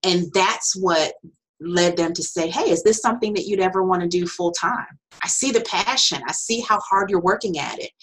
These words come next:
You know, when I first, first started doing the work, I was working a full time job, and I was doing that to volunteer. I was volunteering my time behind the diversity and inclusion work at the company.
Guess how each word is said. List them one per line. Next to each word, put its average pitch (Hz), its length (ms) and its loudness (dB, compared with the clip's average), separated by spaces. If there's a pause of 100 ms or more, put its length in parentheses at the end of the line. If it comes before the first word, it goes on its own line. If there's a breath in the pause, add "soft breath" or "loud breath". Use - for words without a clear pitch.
(300 loud breath)
You 185 100 4
know, 175 100 6
when 180 80 4
I 180 100 4 (100)
first, - 420 2
first 220 200 4
started 185 280 0
doing 175 180 2
the 165 100 -2
work, 202 300 2 (320 loud breath)
I 160 80 2
was 185 160 4
working 190 300 2
a 170 40 2
full 190 280 2
time 170 320 0
job, 185 480 4 (400 loud breath)
and 185 140 4
I 185 120 6
was 185 180 4
doing 180 340 6
that 165 280 0
to 165 180 -2
volunteer. 170 480 2
I 180 60 4
was 175 140 2
volunteering 175 580 2
my 147 120 0 (100)
time 165 360 0 (440)
behind 170 340 2
the 165 60 0
diversity 165 420 -2
and 156 80 -4
inclusion 151 480 -4
work 156 240 -2
at 147 80 -10
the - 80 -16
company. 185 560 -2